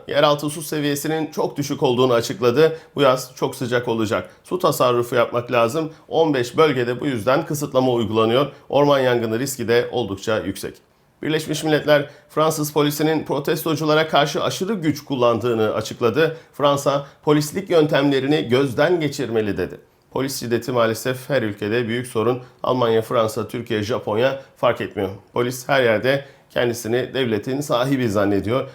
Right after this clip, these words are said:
ve polis halkı suçlulardan korumakla yükümlü olduğunu hiç unutmamalı. Devleti halktan korumakla değil, çetelerle, mafyayla, uyuşturucu tacirleriyle mücadele edin. Ülkesinin geleceği için yürüyüş yapan gençleri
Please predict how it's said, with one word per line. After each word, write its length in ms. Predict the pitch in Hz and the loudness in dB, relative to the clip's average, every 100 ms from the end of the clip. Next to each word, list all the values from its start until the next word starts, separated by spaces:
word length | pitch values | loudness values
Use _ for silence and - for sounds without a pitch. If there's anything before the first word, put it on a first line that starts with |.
| _ | _
ve 80 | 123 | -6
polis 380 | 123 131 135 - | -2 -2 -2 -8
halkı 320 | - 123 120 147 | -2 -2 0 -6
suçlulardan 800 | 135 127 127 127 127 143 156 127 | -8 -6 2 2 2 0 -2 -4
korumakla 500 | 127 113 104 - 107 | -4 -2 -4 -4 -6
yükümlü 340 | 107 107 107 | -6 -4 -2
olduğunu 420 | 101 104 98 110 131 | 0 -2 -2 -2 -4
hiç 160 | 127 | -4
unutmamalı. 540 | 104 98 95 87 82 - - - | -8 -4 -4 -2 -4 -10 -20 -6
Devleti 320 | 113 113 117 147 | -2 0 -2 0
halktan 420 | 117 113 107 98 | -2 -2 -4 -2
korumakla 540 | 110 104 95 139 135 | -2 -2 -2 -2 -2
değil, 160 | 92 73 - _ | -2 -6 -16 _
çetelerle, 580 | - 120 131 127 117 98 | -8 -4 2 2 2 0
mafyayla, 520 | - 123 127 120 107 90 | 0 0 2 0 0 -2
uyuşturucu 600 | 95 113 - 123 143 151 | -4 -8 -8 -6 -6 0
tacirleriyle 720 | 135 127 131 127 131 156 120 | 2 2 0 -2 0 0 0
mücadele 520 | 110 101 104 95 101 | 0 0 0 0 -2
edin. 300 | 101 139 147 - - | -2 -2 -4 -8 -8
Ülkesinin 500 | 147 143 147 117 117 | -6 -6 -4 -4 0
geleceği 460 | 147 131 110 107 | 0 0 -2 -6
için 280 | 127 131 127 | -6 -4 -4
yürüyüş 400 | 135 147 113 98 | -4 -2 -2 -4
yapan 320 | 113 104 98 | -6 -2 -4
gençleri 560 | 98 120 - 104 147 147 | -2 -4 -2 -2 0 -2